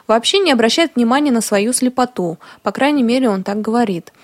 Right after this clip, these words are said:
А всё потому, что он никогда не ходил самостоятельно. Его сопровождают зрячие родственники, коллеги по работе и так далее. То есть этот молодой человек ограждён от многих трудностей.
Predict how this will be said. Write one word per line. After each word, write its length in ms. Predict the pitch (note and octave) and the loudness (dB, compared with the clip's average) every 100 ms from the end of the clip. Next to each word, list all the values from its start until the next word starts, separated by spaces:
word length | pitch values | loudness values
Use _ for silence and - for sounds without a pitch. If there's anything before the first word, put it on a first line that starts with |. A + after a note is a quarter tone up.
| - - - | -20 -20 -8
А 80 | - | -6
всё 220 | G3 D#4+ | -2 -2
потому, 520 | E4+ B3 A3+ C4 F4+ | -2 0 0 2 2
что 300 | G4+ - A3 | 0 -2 0
он 240 | G#3+ G#3+ G#3 | 0 0 -2
никогда 460 | A3 A#3 A3+ G#3 | -2 -2 0 0
не 180 | B3+ D4+ | 0 -2
ходил 500 | - A3+ G3 A3+ B3+ - | 0 -2 0 0 -2 -6
самостоятельно. 960 | - A3+ A#3 - A#3+ G3+ F#3 G3 F3+ F3+ - - - | -10 -6 -4 -2 -2 -2 -4 -8 -10 -10 -16 -20 -8
Его 180 | A3 C4+ | -2 0
сопровождают 720 | E4+ B3+ A#3 A3 G#3+ C4 C#4+ | 0 -2 0 0 2 2 2
зрячие 440 | G#3 A3 B3 - A3+ | 2 0 0 0 2
родственники, 580 | F#3+ F#3 - F#3+ F#3 | 2 -2 -6 -6 -6
коллеги 400 | F3+ F#3+ G#3+ A#3 | -6 -2 0 -2
по 100 | A3 | -2
работе 460 | G3+ F#3+ G3+ D4+ A#3 | -2 0 0 0 -2
и 20 | |
так 200 | A3+ G#3 | -2 -2
далее. 340 | F#3+ F3 E3 F3+ - - - | -2 -2 -6 -12 -18 -20 -8
То 120 | - | 0
есть 180 | A3 A3 | 2 2
этот 240 | B3+ B3 A3+ | -2 -2 -2
молодой 400 | A3+ A3+ A#3 A3+ | 0 2 2 0
человек 500 | - A3+ B3 F#4 A#3+ | 2 0 2 0 0
ограждён 540 | G3 G3+ F#3+ C4 D#4+ | 0 0 0 0 0
от 160 | A3+ - | -4 -4
многих 340 | A3 A#3+ A#3 | -2 -2 -2
трудностей. 760 | - G#3 G3 F3+ F3 - F3+ | -4 -2 -2 -4 -10 -10 -12